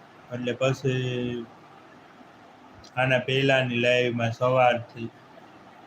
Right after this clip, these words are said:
ઘણા મિત્રોની કોમેન્ટો આવતી હતી. હું પૂછતો હતો કે કોઈને, ત્યારે માએ તો જવાબ નહીં દીધા હોય, કેમ કે ગુજરાતી લોકો આપણા વધારે હતા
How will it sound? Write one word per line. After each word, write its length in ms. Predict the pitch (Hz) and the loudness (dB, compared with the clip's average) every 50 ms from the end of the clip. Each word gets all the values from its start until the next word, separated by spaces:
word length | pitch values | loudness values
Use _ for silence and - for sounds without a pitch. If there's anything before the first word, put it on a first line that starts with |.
| - - - 117 113 - | -20 -14 -14 -8 -2 0
ઘણા 260 | 123 131 143 143 143 | 2 4 4 4 4
મિત્રોની 520 | 139 139 143 147 143 143 143 143 143 135 | 4 2 2 0 0 0 0 0 0 0
કોમેન્ટો 560 | 131 - 139 143 143 147 143 139 135 123 131 127 | 0 0 0 2 2 2 2 2 0 0 2 4
આવતી 400 | 127 131 135 135 135 - 131 120 | 4 4 2 0 -4 -8 -12 -12
હતી. 140 | - - | -12 -12
હું 460 | 110 - - 123 120 120 123 120 - - | -16 -14 -12 -10 -10 -10 -10 -12 -10 -8
પૂછતો 520 | 135 143 139 139 - - 131 127 123 123 | -8 -8 -8 -8 -4 0 2 2 2 2
હતો 280 | 120 - - 123 120 120 | 0 -2 -6 -8 -8 -8
કે 300 | - - 120 120 120 - - - - - - - - - - - - - - - - - - - - - - - - - - - - - - - - - - - - - - - - - - - - - - - - - - | -8 -8 -6 -6 -6 -8 -10 -16 -20 -20 -20 -20 -20 -20 -20 -20 -20 -20 -20 -20 -20 -20 -20 -20 -20 -20 -20 -20 -20 -20 -20 -20 -20 -20 -20 -20 -20 -20 -20 -20 -20 -20 -20 -20 -20 -20 -20 -20 -20 -20 -20 -20 -20 -14 -6
કોઈને, 340 | - 131 131 135 135 131 131 | -2 0 0 0 0 -2 -4
ત્યારે 320 | 127 131 139 135 135 135 | -4 -2 0 0 0 2
માએ 360 | 127 127 131 135 139 139 139 135 | 2 2 2 2 4 2 2 0
તો 100 | 131 123 | -2 -4
જવાબ 400 | - - 127 135 139 131 127 135 | -4 0 2 2 4 2 2 0
નહીં 300 | 135 139 139 139 131 123 | -2 -2 -2 -2 -4 -6
દીધા 320 | 123 120 - - 120 117 | -8 -10 -4 -2 0 0
હોય, 160 | 117 117 117 120 - - - - - - - - - - - - - - | 0 -2 -6 -8 -12 -18 -20 -20 -20 -20 -20 -20 -20 -20 -20 -20 -16 -10
કેમ 140 | 139 131 135 | -8 -8 -8
કે 120 | 120 - 117 | -8 -10 -10
ગુજરાતી 680 | 117 131 135 135 135 143 147 143 143 139 - 143 139 | -4 -2 -2 0 2 4 4 4 4 2 0 0 0
લોકો 360 | 139 139 139 143 143 - 143 | 2 2 2 0 0 2 4
આપણા 600 | 139 139 139 139 139 143 139 139 139 135 135 131 | 4 4 4 2 0 0 2 2 4 4 4 2
વધારે 680 | 127 131 135 139 135 147 143 139 131 123 120 120 120 120 | 2 2 0 2 4 4 4 4 4 2 0 -2 -2 -4
હતા 320 | - - - 117 117 117 | -6 -6 -6 -4 -4 -6